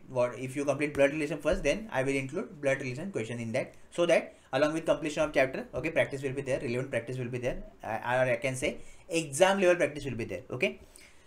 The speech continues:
Then for repeater also the same strategy, that if you know this, I hope that ninety-five percent repeater already aware of these chapters, two chapters, okay? So directly daily Telegram P D F, daily Q box practice, okay? Then success pack mock test, later it will be there,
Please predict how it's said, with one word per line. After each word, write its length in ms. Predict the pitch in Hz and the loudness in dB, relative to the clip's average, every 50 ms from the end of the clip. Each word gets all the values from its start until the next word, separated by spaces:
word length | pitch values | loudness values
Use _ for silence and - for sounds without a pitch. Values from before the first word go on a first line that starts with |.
| - _ - - - - | -20 _ -20 -20 -18 6
Then 240 | 156 180 214 226 220 | 8 8 8 8 8
for 140 | 220 220 208 | 8 8 8
repeater 320 | 196 190 202 202 202 214 | 8 4 4 2 4 4
also 440 | 214 202 190 214 208 214 - - - 151 | 4 4 6 6 4 4 4 0 -4 -4
the 100 | 160 156 | -4 2
same 220 | - 185 185 190 | 4 4 4 6
strategy, 500 | 190 196 170 170 180 175 165 175 190 202 | 6 4 6 6 4 4 4 2 0 0
that 320 | 170 151 143 151 151 - - | 4 4 4 4 4 0 -4
if 160 | 170 156 151 | -4 -4 -2
you 80 | - 170 | -2 -2
know 160 | 165 160 165 | 0 2 2
this, 360 | 170 180 180 190 185 - - - - - - | 2 2 2 2 0 -4 -12 -18 -18 -10 -4
I 120 | 123 131 135 | -2 -2 0
hope 220 | 143 151 151 151 156 | 0 0 0 4 6
that 180 | 147 143 147 147 | 6 6 6 4
ninety-five 400 | 131 131 139 139 147 156 156 147 | 2 2 2 0 2 2 2 4
percent 240 | 151 147 160 160 | 2 0 0 -2
repeater 320 | 147 139 139 147 147 147 143 | -2 -2 -2 0 0 4 4
already 420 | 139 127 131 135 143 147 147 147 - - - | 4 4 4 4 2 2 0 -2 -6 -10 -8
aware 360 | - 120 120 127 135 143 147 | -4 -2 0 2 4 4 6
of 160 | 143 143 143 | 4 4 2
these 140 | 139 135 135 | -4 -6 2
chapters, 460 | - 160 - - - 147 151 147 - | 2 2 2 2 0 -4 -4 -4 -8
two 180 | - - 135 135 | -10 -8 -6 0
chapters, 380 | 143 127 123 131 143 160 170 - - | 0 0 0 0 -4 -4 -4 -8 -12
okay? 220 | 107 131 160 170 - - - - - | -8 -8 -8 -10 -10 -16 -20 -20 -10
So 80 | - 147 | -6 0
directly 580 | 147 147 156 165 170 180 190 190 214 214 190 156 | 4 4 4 4 4 4 2 2 2 0 -4 0
daily 220 | 147 143 143 160 | 2 2 2 4
Telegram 360 | 165 170 160 160 160 160 160 156 | 2 2 2 4 2 2 2 2
P 100 | 156 147 | 0 0
D 120 | 151 156 | 2 0
F, 80 | 156 156 - 139 | 0 -2 -4 -2
daily 220 | 127 127 135 151 | 0 2 2 2
Q 200 | 147 - 156 147 | 2 2 2 4
box 160 | 143 - - - | 4 2 0 2
practice, 440 | 151 139 135 - 160 160 156 - - - | 0 0 2 0 -2 -4 -4 -6 -10 -10
okay? 200 | 131 131 156 160 | -6 -6 -4 -2
Then 160 | 151 143 139 | -2 0 0
success 200 | 139 127 143 143 | -2 -2 -2 -6
pack 120 | 160 151 | -4 -2
mock 180 | 147 135 131 - | -2 -2 -2 -2
test, 180 | 156 147 147 127 | -6 -6 -4 -2
later 240 | 123 131 131 143 147 | -2 -2 0 0 0
it 160 | 147 135 135 | 0 0 0
will 120 | 143 139 | -2 0
be 120 | 143 143 139 | 0 0 2
there, 240 | 139 135 - - | 2 2 2 0